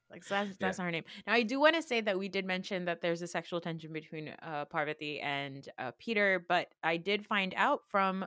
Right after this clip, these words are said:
Speaker 1: listeners that, uh, Parvati is a queer woman. And she
Speaker 2: Is she?
Speaker 1: is, yeah, she came out a, a, a few months ago, and she's in
Speaker 2: Did
Speaker 1: a
Speaker 2: she?
Speaker 1: relationship with a beautiful, uh, queer woman.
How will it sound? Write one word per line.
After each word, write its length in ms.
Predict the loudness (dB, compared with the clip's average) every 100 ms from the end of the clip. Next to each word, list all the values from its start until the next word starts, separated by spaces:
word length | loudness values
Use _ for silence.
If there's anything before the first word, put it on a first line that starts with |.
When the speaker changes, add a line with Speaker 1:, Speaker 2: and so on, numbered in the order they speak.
| -2
Speaker 1:
listeners 580 | -2 0 -4 -4 -4
that, 300 | -2 0 0 -4 -18 -20 -20 -2
uh, 640 | 2 4 4 4 2 -2 -6 _ _
Parvati 400 | -2 0 0 -2
is 400 | -2 0 0 -2 -2
a 300 | -2 0 -2
queer 280 | 2 4 4
woman. 600 | 4 4 2 0 -4 -10 _ _ _ _ _ -4
And 160 | -4 -2
she 160 | 0
Speaker 2:
Is 60 | 2 2
she? 40 |
Speaker 1:
is, 200 | -2 -8 -18 -4
yeah, 640 | 0 0 2 4 4 2
she 140 | -4 -6
came 220 | -2 2
out 280 | 2 2 -2 _
a, 560 | -2 0 2 2 0 -2 -6
a, 400 | -4 -4 -4 -6 -10
a 40 |
few 200 | -8 -8
months 240 | -8 -8 -8
ago, 300 | -6 -8 -10 _ -16
and 220 | -14 -12
she's 200 | -10 -8
in 120 | -4
Speaker 2:
Did 120 | -2
Speaker 1:
a 80 | -2
Speaker 2:
she? 120 | -6 -12 -18 _ _ -8
Speaker 1:
relationship 720 | -4 -2 -2 -4 -4 -6 -6
with 140 | -6
a 220 | -4 -4 -8 -6
beautiful, 640 | -4 -4 -6 -6 -6 -12
uh, 260 | -14 -12 -14
queer 180 | -12 -12
woman. 340 | -12 -14 -16